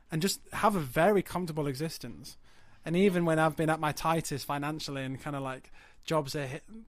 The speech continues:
not coming in at the minute and whatever, it's tough, but, like, I'm still living where I wanna live, doing the thing I wanna do. And then I just, I mean, I take a lot of joy from the very small things in life anyway. I'm very much a nuanced kinda, like,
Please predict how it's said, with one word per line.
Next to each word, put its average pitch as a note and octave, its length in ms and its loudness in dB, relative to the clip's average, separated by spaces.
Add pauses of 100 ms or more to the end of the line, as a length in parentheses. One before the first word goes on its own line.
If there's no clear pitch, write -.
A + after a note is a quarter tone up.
not D#3+ 280 -4
coming D#3+ 260 -4
in D#3+ 120 -2
at D3+ 80 -6
the D#3 60 -12
minute D3 220 -6
and D3+ 100 -10
whatever, D3 460 -6 (300)
it's - 120 -8
tough, - 440 -4
but, D#3 140 -4
like, D3 260 -4 (420)
I'm D#3 140 -6
still F3 540 0 (360)
living F#3+ 220 2
where E3 140 4
I - 20 4
wanna D3 200 0
live, C#3 380 -4 (400)
doing E3 220 -2
the D3 60 -4
thing D3+ 160 -8
I C#3+ 40 -4
wanna C3+ 180 -4
do. B2+ 400 -6 (680)
And D#3+ 100 -4
then D#3+ 120 0
I D#3+ 120 2
just, D3+ 200 -6
I E3+ 60 -10
mean, E3 140 -4
I E3 80 0
take D#3+ 200 -4
a D#3 40 -4
lot D3 140 -2
of C3+ 60 -10
joy C#3 180 0
from C3 140 -6
the B2+ 80 -4
very C3+ 280 -4
small B2+ 280 -8
things B2 180 -8
in B2 60 -6
life A#2+ 200 -6
anyway. A#2+ 280 -6
I'm B2 120 -8
very C3 160 -4
much C#3 180 -10
a C#3 40 -6
nuanced C3 400 -6
kinda, C3 160 -8
like, C3 220 -10